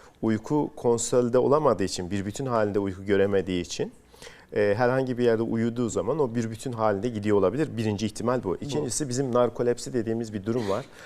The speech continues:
Narkolepside bizim uyanmamızı sağlayan beynin içerisinde bir madde var. Eğer bu madde eksik olursa uyanıklık sağlayamıyorsunuz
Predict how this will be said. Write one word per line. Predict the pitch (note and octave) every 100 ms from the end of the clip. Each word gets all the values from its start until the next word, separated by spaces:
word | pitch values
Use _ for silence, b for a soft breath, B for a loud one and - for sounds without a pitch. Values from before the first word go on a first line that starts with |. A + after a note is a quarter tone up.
| B A2
Narkolepside | A#2 A#2+ D3 D3 - C3 A2+
bizim | B2+ C3+ B2+
uyanmamızı | A#2 B2+ C3 B2+ B2
sağlayan | A#2+ A2+ G#2 G#2 G2+
beynin | G#2+ B2 B2+
içerisinde | A#2 - G#2+ G2+ D#3 C#3+
bir |
madde | A#2+ A#2 G2+ A2+
var. | F2 D#2+ - B B B
Eğer | A#2+ C3 B2+
bu | C3
madde | C3 B2+ A2+
eksik | B2 - A2 - A#2 -
olursa | B2 B2 D#3 - B2 B3+ - -
uyanıklık | A#2+ C3 C3 - - A2+ - -
sağlayamıyorsunuz | - A#2 G#2+ A#2+ B2+ F#2+ F2+ - C#3+